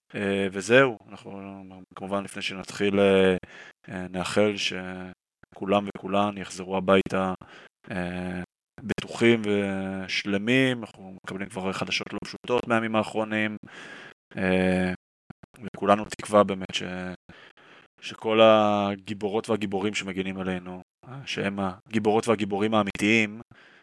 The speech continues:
אה, א', ינצחו את הנבלים, וב', יחזרו אלינו בשלום. אה, לפני שנתחיל, אה,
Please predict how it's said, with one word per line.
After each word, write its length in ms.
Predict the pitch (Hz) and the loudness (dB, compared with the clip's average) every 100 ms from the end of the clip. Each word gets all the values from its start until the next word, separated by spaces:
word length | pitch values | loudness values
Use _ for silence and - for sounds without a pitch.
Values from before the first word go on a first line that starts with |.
| _ | _
אה, 100 | - 98 | -14 0
א', 160 | 117 123 | 2 2
ינצחו 340 | 107 104 - - | -2 -14 -14 -10
את 60 | |
הנבלים, 520 | 107 98 95 92 117 143 - _ - | -10 -6 0 2 2 -2 -18 _ -14
וב', 920 | 92 92 92 92 92 92 92 92 98 | -8 -4 -2 -2 -4 -4 -2 -2 0
יחזרו 440 | 92 90 92 95 | -2 -4 -4 -2
אלינו 540 | 92 90 90 87 90 90 - - _ _ - | -2 -2 -6 -12 -14 -18 -20 -20 _ _ -4
בשלום. 440 | 95 101 98 98 92 _ - - - - - _ - | 2 4 4 2 -2 _ -20 -20 -20 -20 -20 _ -2
אה, 560 | 110 107 110 107 107 113 - | 4 8 8 8 8 6 4
לפני 500 | 131 110 - 120 131 | -4 -6 -8 2 4
שנתחיל, 1160 | 139 185 117 - - - 131 135 120 113 120 147 - - | 4 2 -2 -6 -6 2 6 8 8 6 4 0 -4 -12
אה, 1000 | 95 92 92 95 95 95 95 95 95 92 | -8 -6 -6 -6 -6 -6 -6 -6 -6 -6